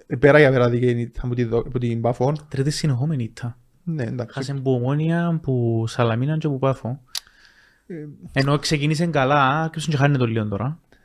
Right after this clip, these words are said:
Speaker 1: Ναι, εν τούτον, ότι, εντάξει, εν πέμπτη,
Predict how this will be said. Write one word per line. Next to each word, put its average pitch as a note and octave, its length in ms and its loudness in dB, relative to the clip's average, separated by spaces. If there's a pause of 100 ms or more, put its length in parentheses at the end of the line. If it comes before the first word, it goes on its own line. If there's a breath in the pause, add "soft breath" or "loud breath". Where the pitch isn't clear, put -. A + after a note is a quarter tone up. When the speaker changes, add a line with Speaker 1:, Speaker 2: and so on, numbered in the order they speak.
(180 soft breath)
Speaker 1:
Ναι, D#3+ 140 2
εν C#3+ 100 4
τούτον, C#3+ 240 6
ότι, C3+ 840 -2
εντάξει, C3+ 540 0 (140)
εν C3 380 -4
πέμπτη, - 280 -2